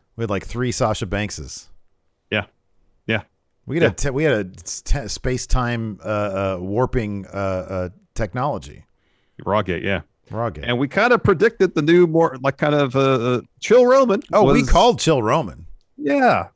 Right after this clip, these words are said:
Speaker 1: Yeah.
Speaker 2: Is, is if you take Roman Reigns now, make him a face, you get Chill Roman.
Speaker 1: It'd be Chill Roman.
Speaker 2: It'd be Chill Roman.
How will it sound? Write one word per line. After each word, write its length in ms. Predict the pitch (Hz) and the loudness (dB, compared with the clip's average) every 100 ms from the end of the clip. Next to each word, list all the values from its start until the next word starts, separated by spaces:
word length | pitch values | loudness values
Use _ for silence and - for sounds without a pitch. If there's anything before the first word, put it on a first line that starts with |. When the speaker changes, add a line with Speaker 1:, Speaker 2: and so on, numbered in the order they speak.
| - | -12
Speaker 1:
Yeah. 160 | 110 127 | -2 0
Speaker 2:
Is, 200 | 117 107 | 0 0
is 260 | 127 120 | 0 0
if 180 | 117 131 | -2 -4
you 80 | 156 | -2
take 220 | 170 170 | 0 2
Roman 200 | 160 156 | 2 2
Reigns 240 | 147 160 131 | 2 2 2
now, 180 | 175 156 | 2 2
make 160 | 147 | 0
him 60 | 135 | -2
a 20 | |
face, 260 | - 185 - | 0 0 0
you 60 | |
get 140 | 135 135 | -2 0
Chill 180 | 170 156 | 2 2
Roman. 240 | 160 80 | 0 -2
Speaker 1:
It'd 120 | 175 | -2
be 100 | 180 | -2
Chill 200 | 214 262 | -4 -6
Roman. 380 | 285 349 330 277 - _ _ - | -6 -6 -6 -8 -10 _ _ -10
Speaker 2:
It'd 100 | 123 | -8
be 80 | - | -4
Chill 220 | - 151 | -2 0
Roman. 280 | 135 85 | 0 -2